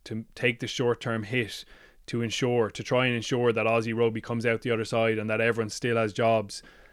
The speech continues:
hopefully when things pick back up in, in the global rugby market. That makes sense, and, and it would have made sense to all the players in agreeing that really hefty cut.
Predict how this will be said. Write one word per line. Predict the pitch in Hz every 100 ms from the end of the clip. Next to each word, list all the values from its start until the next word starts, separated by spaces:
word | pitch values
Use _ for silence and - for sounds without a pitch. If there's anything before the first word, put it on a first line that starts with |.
| - -
hopefully | 123 123 - 123
when | 110 110
things | 117 110
pick | - 117
back | - 107
up | 120 110 -
in, | 104 104 110
in | 110
the |
global | 107 110 110 110 104
rugby | 104 113 107 110
market. | 107 110 - 98 - - - - - _ _
That | - 131
makes | 127 -
sense, | 139 123 104 -
and, | 110 107 -
and | 123
it | 113
would | 120 127
have |
made | 120
sense | 120 117 -
to |
all | 120
the | 113
players | 120 120 113
in | 110
agreeing | 101 117 120 117
that | 110 98 - _ _
really | 123 123 127 120
hefty | 110 113 - 107
cut. | - 113 - -